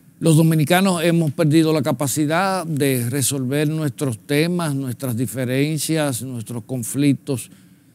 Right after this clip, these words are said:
de manera civilizada y producto de un feedback donde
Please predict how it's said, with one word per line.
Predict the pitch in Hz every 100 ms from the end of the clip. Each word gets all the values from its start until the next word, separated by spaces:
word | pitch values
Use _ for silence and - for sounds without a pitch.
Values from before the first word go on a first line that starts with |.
| _
de | 131 139
manera | 139 127 139 143 147 143 123
civilizada | 107 139 147 143 135 117 - 156 160 165 165 - - - - - - - _ _ - -
y | 160 156 151 151 139 - - _ _ _ _ _ - -
producto | 165 165 170 196 - 190
de | 175
un | 196
feedback | - 208 143 107 147 110 - - - _ _ _ _ _ _ _ _ _ _ _ -
donde | - 160 160 160 160 -